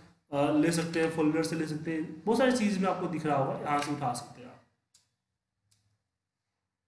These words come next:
ठीक है। तो अपने हिसाब से कोई क्वेरी लिख सकते हैं। तो ये चीज़ें हम आपको सिखाएंगे, उस समय सिखाएंगे।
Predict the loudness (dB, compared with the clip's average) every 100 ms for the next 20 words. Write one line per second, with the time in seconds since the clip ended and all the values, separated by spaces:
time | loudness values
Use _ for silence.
0 | -6 -2 0 -2 -6 -14 -20 _ _ _
1 | _ _ _ _ _ _ _ _ _ _
2 | _ 0 4 6 10 10 8 6 4 2
3 | 2 2 4 2 0 -2 -2 -6 -10 -16
4 | -20 -20 _ _ _ _ _ _ _ _
5 | _ _ _ _ _ _ _ _ _ _
6 | _ _ _ _ _ _ _ _ _ _
7 | _ _ _ 2 4 6 8 8 8 8
8 | 6 4 4 4 6 4 2 0 -2 -2
9 | -2 -4 -6 -8